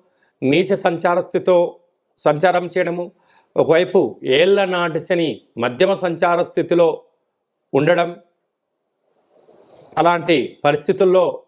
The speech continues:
ఉన్నప్పుడు వీలైనంత వరకు ఈ కుంభరాశికి లో శని, కర్కాటక రాశిలో కుజుడు పరస్పర వీక్షణ ప్రభావం వలన రుణ సమస్యలు,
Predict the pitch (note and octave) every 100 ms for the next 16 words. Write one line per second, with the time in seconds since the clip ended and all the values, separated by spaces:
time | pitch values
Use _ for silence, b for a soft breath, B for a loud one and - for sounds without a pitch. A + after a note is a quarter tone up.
0 | - D3+ E3+ E3 F3+ F#3 C3 C3+ - _
1 | _ _ - B2+ F3 F#3+ F#3 F3 E3 C#3+
2 | D3+ C#3+ D#3 D#3 F#3 C3 C3+ C#3 _ _
3 | _ - E3 E3+ D3 - C#3 D#3 F3+ F3+
4 | F3+ G3 F#3+ G3+ E3 - _ _ - D3+
5 | C#3+ - E3 F3 G#3 - _ _ _ -
6 | E3 D#3 F#3 F#3 F3+ F3 E3+ E3 - E3+
7 | D3+ C3+ A2 - _ _ _ - D3+ F#3
8 | D3+ - b b b D3 D#3 - G#3 G3
9 | F#3 D3+ D#3 - F3+ D#3+ B2+ - _ C3
10 | C3 E3+ E3+ E3+ F3 F3+ - _ _ _
11 | - C#3+ F3+ F#3 F3+ E3+ - F3+